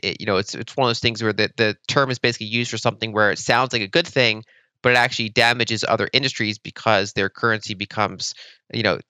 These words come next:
stronger and it, it, it reduces their competitiveness. And the United States basically did that with the petrodollar system. So instead of discovering, uh,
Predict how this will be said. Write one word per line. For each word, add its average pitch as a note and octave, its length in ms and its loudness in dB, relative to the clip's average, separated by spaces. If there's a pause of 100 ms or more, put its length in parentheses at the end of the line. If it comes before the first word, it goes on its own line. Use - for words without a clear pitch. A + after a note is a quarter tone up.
stronger A2 540 2
and G2+ 100 0
it, G2 120 -8
it, - 200 0
it F2 220 -6
reduces A#2 480 -4
their G#2 300 4 (260)
competitiveness. - 720 -2 (460)
And C3 320 2 (420)
the D3 100 0
United D3 280 6
States G3+ 300 2
basically D#3 340 0
did D3 200 2
that B2+ 220 4
with C#3 160 0
the D3 60 -2
petrodollar C#3 460 2
system. - 380 -2
So - 120 -4
instead D3 240 2
of C3 140 0
discovering, A#2+ 800 0 (480)
uh, A2+ 280 6